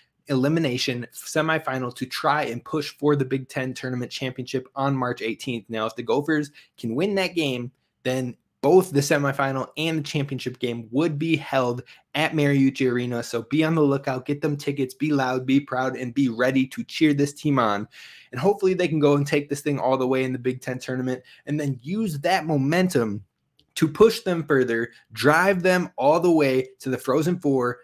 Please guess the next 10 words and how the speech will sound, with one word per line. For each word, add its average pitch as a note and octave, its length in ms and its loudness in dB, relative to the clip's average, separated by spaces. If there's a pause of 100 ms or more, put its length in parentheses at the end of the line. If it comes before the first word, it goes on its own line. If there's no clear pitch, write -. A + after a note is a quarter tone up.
(160)
past F#3+ 420 0
the D3+ 80 -14
Frozen D3 320 2
Four, C3 420 2 (260)
into F#3+ 220 4
the E3+ 80 0
Natty D#3 320 2
Championship C3 720 -4 (180)
and C#3 240 -2
bring D3+ 500 2